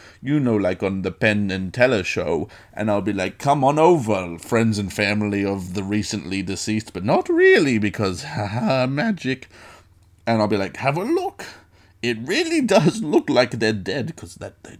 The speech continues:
don't know is they did die." And I'll be like, "Ta-da, trolley problem solved."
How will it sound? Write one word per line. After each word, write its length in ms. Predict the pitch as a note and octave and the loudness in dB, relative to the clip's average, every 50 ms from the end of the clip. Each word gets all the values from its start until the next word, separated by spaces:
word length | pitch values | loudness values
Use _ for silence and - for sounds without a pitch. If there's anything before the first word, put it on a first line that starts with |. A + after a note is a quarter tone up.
| - | -18
don't 360 | - A2+ A#2 A#2 _ - - - | -16 -16 -16 -16 _ -20 -20 -16
know 200 | A2+ G#2 F#2+ - | -16 -14 -14 -16
is 100 | - G2+ | -16 -18
they 200 | - - - _ _ - | -18 -20 -20 _ _ -20
did 280 | - - A2 - - - | -20 -20 -20 -20 -20 -20
die." 300 | - - - - - - _ - - - - - - _ _ _ - | -20 -20 -18 -20 -20 -20 _ -20 -20 -20 -20 -20 -20 _ _ _ -6
And 220 | F#2 B2 B2 A#2+ | -4 0 2 4
I'll 240 | A#2 A2 G#2+ G#2+ G#2 | 4 4 4 4 0
be 180 | F2+ G#2+ G#2+ G#2 | 0 -2 -2 -2
like, 320 | G2+ F#2 F#2+ E2 - - - | -2 -4 -8 -10 -14 -10 -8
"Ta-da, 680 | D4 D4 B3+ G3 E3 E3 F3+ F3 E3+ D#3+ D#3 D#3 D3+ C#3 | -6 -6 -2 -2 0 2 4 4 4 4 4 2 2 0
trolley 600 | A#2 - - - G2+ A2 B2+ C3 C3+ C#3+ C#3 A#2+ | -2 -6 -10 -6 0 0 2 2 2 2 0 0
problem 720 | - - G#2 G2+ G#2 G#2+ F#2+ G2+ G2+ G#2+ G#2 G#2 G2+ F#2 | -2 -4 -2 0 0 0 0 0 0 0 0 -2 -2 -4
solved." 1000 | - - F2 F2+ G#2 G#2+ G#2+ G#2+ G#2 G2+ F#2 F2 E2 E2 F2 E2+ - - - - | -6 -8 -6 -2 2 4 4 4 4 4 2 0 -2 -4 -6 -8 -12 -16 -18 -18